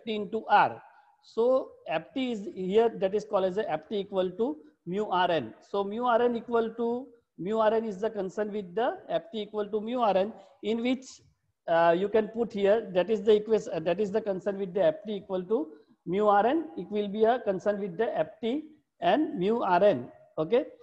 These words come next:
so we can use this equation for the find out the tor-, torquing brake in the single shoe brakes. Okay, now before we will going to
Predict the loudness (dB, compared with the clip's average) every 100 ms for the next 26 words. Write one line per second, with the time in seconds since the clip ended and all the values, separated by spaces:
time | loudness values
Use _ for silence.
0 | -20 _ 2 4 4 -2 -4 0 0 0
1 | 2 0 0 -4 -4 -2 -2 0 -4 -2
2 | -4 -2 -4 -4 -2 0 0 0 -2 -4
3 | -2 -4 0 -2 0 -4 0 -2 -2 -4
4 | -2 -2 -2 -4 -4 -4 -6 -6 -10 -8
5 | -4 -2 -2 -6 -20 _ _ -2 4 4
6 | 2 -10 -20 _ _ -6 -4 0 6 6
7 | 4 -10 -20 -10 -4 -2 0 0 0 2
8 | 2 0 -2 0 0 -2